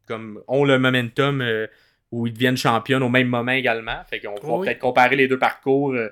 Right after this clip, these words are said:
Speaker 1: qui va les garder. Qui tu penses qui va garder d'ailleurs les, la bête la plus longtemps entre Julia Hart puis, euh, Toni, euh,
Speaker 2: Euh,
Speaker 1: Toni
Speaker 2: Julia
Speaker 1: Storm ?
Speaker 2: Hart.
Speaker 1: Tu penses que
Speaker 2: Julia
Speaker 1: Julia Hart
Speaker 2: Hart,
Speaker 1: va
Speaker 2: euh,
Speaker 1: garder plus longtemps que Toni Storm ?
Speaker 2: Euh, ah,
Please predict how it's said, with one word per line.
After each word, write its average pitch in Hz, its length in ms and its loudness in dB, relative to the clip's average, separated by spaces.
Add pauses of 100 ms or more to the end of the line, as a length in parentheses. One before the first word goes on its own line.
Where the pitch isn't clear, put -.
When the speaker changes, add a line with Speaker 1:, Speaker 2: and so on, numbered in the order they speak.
(400)
Speaker 1:
qui - 100 -12
va 139 100 4
les 131 80 4
garder. 127 400 2
Qui 196 120 -2
tu - 80 -12
penses 220 240 4
qui 147 40 -4
va 123 80 2
garder 113 280 -4
d'ailleurs 120 240 -4
les, 107 180 -12
la 98 160 -6
bête 123 220 -10
la 113 80 -6
plus - 100 -20
longtemps 110 280 -10
entre 120 100 -20
Julia 107 200 -12
Hart 117 300 -10
puis, 110 180 -20
euh, 104 120 -14
Toni, 107 400 -20
euh, 98 160 -20 (100)
Speaker 2:
Euh, 190 380 0
Speaker 1:
Toni 175 120 -2
Speaker 2:
Julia 214 200 -2
Speaker 1:
Storm ? 170 120 0
Speaker 2:
Hart. 180 160 -8 (540)
Speaker 1:
Tu 202 60 -10
penses 175 140 4
que - 20 2
Speaker 2:
Julia - 20 -
Speaker 1:
Julia 185 120 6
Hart 190 80 10
Speaker 2:
Hart, 196 60 4
Speaker 1:
va 180 60 8
Speaker 2:
euh, 170 40 6
Speaker 1:
garder 170 200 6
plus 190 160 -2
longtemps 180 420 2
que 151 200 -4
Toni 160 180 -6
Storm ? 180 320 -8 (540)
Speaker 2:
Euh, - 120 -14 (220)
ah, 202 140 -4